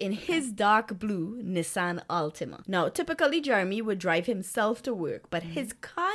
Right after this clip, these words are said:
Speaker 1: needed to have the headlight replaced.
Speaker 2: Yeah.
Speaker 1: So she was gonna take him to work
Speaker 2: And
Speaker 1: and
Speaker 2: then
Speaker 1: then
Speaker 2: take the
Speaker 1: take
Speaker 2: car
Speaker 1: the
Speaker 2: to the
Speaker 1: car
Speaker 2: me-,
Speaker 1: to the shop.
Speaker 2: to the mechanic,
Speaker 1: Right.
Speaker 2: yeah.
Speaker 1: Unfortunately for the couple, they would never make it. As they were about to crest a hill in the neighborhood, the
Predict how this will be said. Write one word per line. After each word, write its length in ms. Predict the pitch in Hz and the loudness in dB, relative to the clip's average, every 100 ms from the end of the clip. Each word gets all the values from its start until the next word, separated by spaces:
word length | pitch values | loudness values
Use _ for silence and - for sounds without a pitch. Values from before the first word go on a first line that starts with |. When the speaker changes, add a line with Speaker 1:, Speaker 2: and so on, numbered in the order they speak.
| 427 | 0
Speaker 1:
needed 280 | 262 190 190 | 0 0 -2
to 60 | 262 | -4
have 200 | 226 220 | -2 -4
the 80 | |
headlight 500 | 240 285 185 190 190 254 | -8 -6 -4 -2 -2 -4
replaced. 640 | 262 440 494 - - - | -4 -2 -2 -4 -12 -10
Speaker 2:
Yeah. 240 | 139 175 233 - - - | -8 -8 -8 -14 -20 -8
Speaker 1:
So 400 | - 285 233 208 | 6 10 10 6
she 420 | - - 349 339 | -2 -2 2 4
was 220 | 392 427 | 4 2
gonna 220 | 370 294 285 | 2 2 2
take 480 | - 285 247 - _ _ | 2 4 2 -2 _ _
him 300 | - 302 370 | 0 2 2
to 100 | 440 370 | 0 4
work 380 | 233 160 - - | 6 4 2 -8
Speaker 2:
And 180 | 185 175 | -6 0
Speaker 1:
and 140 | 202 226 | 4 4
Speaker 2:
then 120 | 220 | 4
Speaker 1:
then 0 | |
Speaker 2:
take 80 | 220 | 6
the 60 | |
Speaker 1:
take 100 | 269 | 8
Speaker 2:
car 180 | 185 165 | 8 4
Speaker 1:
the 60 | 196 | 0
Speaker 2:
to 80 | 170 | 2
the 40 | |
Speaker 1:
car 280 | 254 180 165 | 6 6 4
Speaker 2:
me-, 60 | 170 | -2
Speaker 1:
to 140 | 190 | -4
the 100 | 170 | -4
shop. 320 | 175 - - - | -6 -4 -6 -4
Speaker 2:
to 80 | |
the 80 | 156 | -6
mechanic, 320 | 147 143 131 | -6 -8 -8
Speaker 1:
Right. 180 | 135 - | -6 -6
Speaker 2:
yeah. 60 | - | -6
Speaker 1:
Unfortunately 840 | - 233 247 339 320 330 302 294 415 | -2 -2 0 2 2 4 0 0 0
for 120 | 453 | 2
the 80 | 415 | 0
couple, 560 | - 156 175 151 170 - - | 2 0 4 2 2 -6 -4
they 140 | 190 | -2
would 180 | 175 180 | 0 -2
never 320 | 175 143 139 | -4 -4 -6
make 320 | 151 143 - - | -6 -8 -10 -8
it. 80 | - | 8
As 180 | 269 277 | 8 8
they 100 | 320 | 4
were 200 | 311 285 | 6 6
about 280 | 269 370 466 | 6 2 6
to 120 | 466 | 4
crest 480 | - - 302 320 - | 4 -2 0 0 0
a 140 | 302 | 0
hill 480 | 311 - 262 175 320 - | 0 2 6 6 2 -4
in 140 | 190 | -4
the 60 | 185 | -2
neighborhood, 680 | 190 175 156 170 160 220 - | 0 0 -2 -2 -4 -4 -4
the 220 | 208 240 | -4 -4